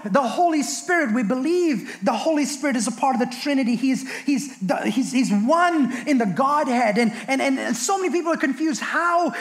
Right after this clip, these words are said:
can we quench God in his, in his, you know, mightiness, in his, in his power, in his might? How can we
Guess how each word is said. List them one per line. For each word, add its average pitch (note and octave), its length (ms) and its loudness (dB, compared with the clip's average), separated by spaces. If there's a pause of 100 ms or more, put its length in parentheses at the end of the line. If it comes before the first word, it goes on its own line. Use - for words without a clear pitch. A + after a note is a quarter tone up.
can C#4+ 280 0
we D4+ 260 2 (220)
quench D#4+ 720 -2 (280)
God A#3 560 2 (220)
in A3+ 160 0
his, B3 580 -4 (400)
in A3+ 120 0
his, G#3 340 -2 (340)
you A3 200 -2
know, G#3+ 180 2 (160)
mightiness, A3 920 2
in C#4+ 60 2
his, C#4 140 -2 (160)
in B3+ 120 2
his - 260 -4
power, D#4+ 480 2
in A#3 100 2
his G#3+ 160 0
might? C#4 360 2
How - 600 0 (200)
can C4+ 180 2
we C#4+ 80 2